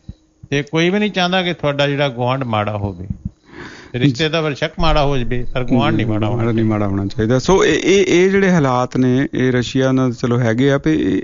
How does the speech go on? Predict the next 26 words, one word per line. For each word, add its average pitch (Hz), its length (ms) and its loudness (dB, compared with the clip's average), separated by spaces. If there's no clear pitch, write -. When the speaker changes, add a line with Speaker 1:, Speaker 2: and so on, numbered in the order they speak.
Speaker 2:
ਇਹ 139 200 2
ਜਿਹੜੇ 143 240 2
ਕੰਟਰੀ 127 560 0
ਆ, 113 140 0
ਅਹ, - 920 -4
ਮਤਲਬ, 123 540 0
ਅਹ, 120 280 2
ਯੂਕਰੇਨ 123 500 2
ਵਰਗੇ 123 260 2
ਜਾਂ 123 100 2
ਹੋਰ, 120 200 0
ਉਹਨਾਂ 147 300 2
ਨੂੰ 165 100 4
ਵੀ 156 80 2
ਸੋਚਣਾ 131 400 0
ਚਾਹੀਦਾ 120 300 0
ਵੀ 147 120 0
ਜਿਹੜਾ 143 180 0
ਗੁਆਂਢੀ 123 500 0
ਆ, 127 100 0
ਉਹਦੇ 131 220 0
ਨਾਲ 131 80 0
ਥੋੜ੍ਹੀ 131 180 0
ਬਣਾ 113 300 2
ਕੇ 101 100 -2
ਰੱਖਣੀ। 107 200 -2